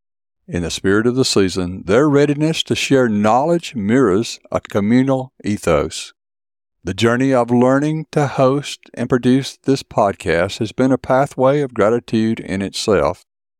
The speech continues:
The ability to acquire the new skills and adapt to the evolving landscape of content creation is a cherished gift. However, amid the bounty of gratitude, there's a human tendency to complain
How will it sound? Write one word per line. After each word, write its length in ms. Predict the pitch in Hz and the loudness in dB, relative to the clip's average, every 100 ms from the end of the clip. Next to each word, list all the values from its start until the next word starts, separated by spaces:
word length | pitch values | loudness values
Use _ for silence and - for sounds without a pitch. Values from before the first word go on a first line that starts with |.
| _ | _
The 140 | 113 | 2
ability 540 | 113 107 147 175 175 160 | 2 4 2 2 0 0
to 200 | 156 143 | -2 -2
acquire 480 | 123 139 120 110 | 0 2 2 2
the 120 | 107 101 | 0 -2
new 200 | 107 127 | 0 0
skills 680 | - 110 92 80 87 - - _ | -2 0 2 2 0 -6 -16 _
and 100 | 85 | -4
adapt 320 | 85 123 190 | 0 0 0
to 80 | 131 | -6
the 160 | 113 107 | 0 0
evolving 480 | 90 90 104 123 123 | 2 2 2 0 -2
landscape 600 | 110 98 - 95 90 - - | -2 -2 -2 0 0 0 -2
of 200 | 90 - | -4 -4
content 540 | 117 113 123 131 123 | -2 0 0 -2 -2
creation 680 | - 110 85 82 95 87 80 _ _ _ - | 0 2 2 0 -4 -6 -10 _ _ _ -12
is 120 | 73 | -8
a 100 | 76 | -6
cherished 480 | - 82 82 85 - | -2 0 0 -2 -2
gift. 460 | 82 65 - _ _ _ _ _ _ _ | -2 0 -4 _ _ _ _ _ _ _
However, 500 | - 107 113 175 190 | -4 0 2 2 0
amid 340 | 160 127 151 135 | -2 2 0 0
the 100 | 104 | -4
bounty 420 | 95 101 123 151 | 0 0 0 0
of 100 | 139 | 0
gratitude, 760 | 135 131 110 - 85 87 104 110 _ _ _ _ | 2 2 2 0 -2 0 -2 -8 _ _ _ _
there's 180 | 127 147 | 0 2
a 100 | 147 | 0
human 440 | 135 180 185 185 | 0 -2 -2 -4
tendency 600 | - 185 190 139 120 123 | -2 0 0 0 2 2
to 140 | - 127 | 0 -2
complain 720 | 120 104 120 120 135 156 | -2 -2 0 0 0 -6